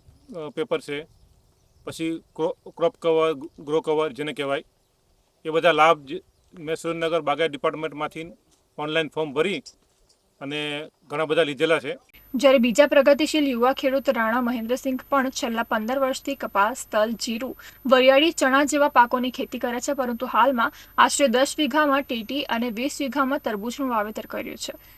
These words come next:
Speaker 2: જેમાં તેઓને ઓછી મહેનતે વધુ નફો મળે છે. માત્ર ત્રણ મહિનાની ખેતીમાં વીઘે રૂપિયા સાઈઠ થી સિત્તેર હજારનો નફો થાય છે.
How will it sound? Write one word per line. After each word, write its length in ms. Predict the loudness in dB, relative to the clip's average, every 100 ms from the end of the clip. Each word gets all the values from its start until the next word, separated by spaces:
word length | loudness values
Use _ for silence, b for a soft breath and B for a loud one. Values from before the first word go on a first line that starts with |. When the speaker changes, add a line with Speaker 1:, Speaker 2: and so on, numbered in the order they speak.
| B
Speaker 2:
જેમાં 240 | 2 2
તેઓને 400 | 6 6 6 4 -2
ઓછી 300 | -4 -4 -2
મહેનતે 460 | 0 2 0 2 2
વધુ 320 | 0 -2 -2
નફો 320 | -4 -4 -4
મળે 260 | -2 -2 -4
છે. 220 | -10 -12 B B B
માત્ર 260 | 2 2
ત્રણ 240 | 0 2 4
મહિનાની 340 | 4 4 2
ખેતીમાં 480 | 0 -2 0 2 2
વીઘે 340 | 0 -2 -2
રૂપિયા 280 | -2 0 0
સાઈઠ 360 | 0 -4 -4 -4
થી 100 | -6
સિત્તેર 340 | -6 0 0
હજારનો 360 | 0 -2 -2 -2
નફો 280 | -4 -4 -8
થાય 220 | -8 -8
છે. 180 | -8